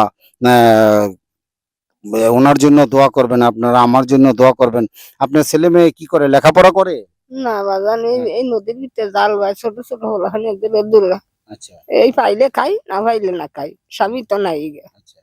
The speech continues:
Speaker 1: এ, আপনার এই যে বাবুর্চি কাম করেন, এই কাজ কি সবসময় হয়?
Speaker 2: না বাজান,
Speaker 1: হুম।
Speaker 2: এই একটু ঈদ মিদ আইলে, হইলে তিন দিন যায়, নাহলে চার দিন, নাহলে কোনো দিন নেয় ও না, আবার কোনো দিন নেয়,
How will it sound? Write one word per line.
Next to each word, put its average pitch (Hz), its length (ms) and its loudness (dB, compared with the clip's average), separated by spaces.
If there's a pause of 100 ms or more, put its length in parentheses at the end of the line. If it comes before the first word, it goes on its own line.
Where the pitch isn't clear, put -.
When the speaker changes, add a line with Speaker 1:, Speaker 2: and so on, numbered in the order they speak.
(1200)
Speaker 1:
এ, 113 80 -4 (240)
আপনার 135 340 2
এই 131 100 0
যে 135 140 2
বাবুর্চি 135 380 -6
কাম 143 180 -4 (100)
করেন, 139 280 -2
এই 127 120 -10
কাজ 131 160 -6
কি 147 100 -6 (100)
সবসময় 139 480 -6
হয়? 139 200 -10 (280)
Speaker 2:
না 226 120 -4 (120)
বাজান, 208 360 -4 (360)
Speaker 1:
হুম। - 60 -8 (140)
Speaker 2:
এই 277 200 4 (100)
একটু 226 160 -14 (100)
ঈদ 208 80 -12 (100)
মিদ 226 260 -2
আইলে, 202 260 -4 (240)
হইলে 214 220 -4 (100)
তিন 233 200 -8
দিন 240 160 -4
যায়, 220 180 0
নাহলে 220 200 -2
চার 208 220 -2
দিন, 214 140 -12
নাহলে 226 240 -2
কোনো 269 140 -4 (100)
দিন 233 160 -4
নেয় 208 260 2
ও - 20 -2 (100)
না, 214 120 0
আবার 214 160 0 (100)
কোনো 247 140 -2 (120)
দিন 190 120 -2 (120)
নেয়, 156 200 -16